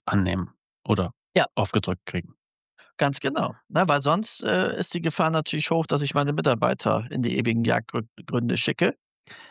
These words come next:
Speaker 2: Äh, sondern diese Methode macht einfach für alle Sinn. Sie ist ein grundehrliches System über die Leistungsfähigkeit, die wir haben. Und der Rest ist ein Festival der guten Absichten.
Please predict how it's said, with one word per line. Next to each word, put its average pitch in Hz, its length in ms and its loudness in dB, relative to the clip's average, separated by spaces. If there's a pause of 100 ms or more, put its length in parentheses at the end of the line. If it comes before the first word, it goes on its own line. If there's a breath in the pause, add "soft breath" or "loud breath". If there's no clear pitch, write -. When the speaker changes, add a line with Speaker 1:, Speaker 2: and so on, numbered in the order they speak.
(100)
Speaker 2:
Äh, 131 160 4
sondern 139 200 2
diese 131 200 2
Methode 170 440 2
macht 165 220 0
einfach 170 240 0
für - 160 -2
alle 202 180 2
Sinn. 185 180 0
Sie - 100 -8
ist - 200 -6
ein 190 180 0
grundehrliches 202 880 0
System 196 400 -2
über 170 180 -2
die 160 120 -2
Leistungsfähigkeit, 151 920 0
die - 100 -6
wir 139 120 2
haben. 135 240 0 (420 loud breath)
Und 131 100 -2
der 131 120 6
Rest - 280 0
ist - 220 -8
ein 139 160 0
Festival 175 680 0
der 156 120 2
guten 156 260 -4
Absichten. - 460 -4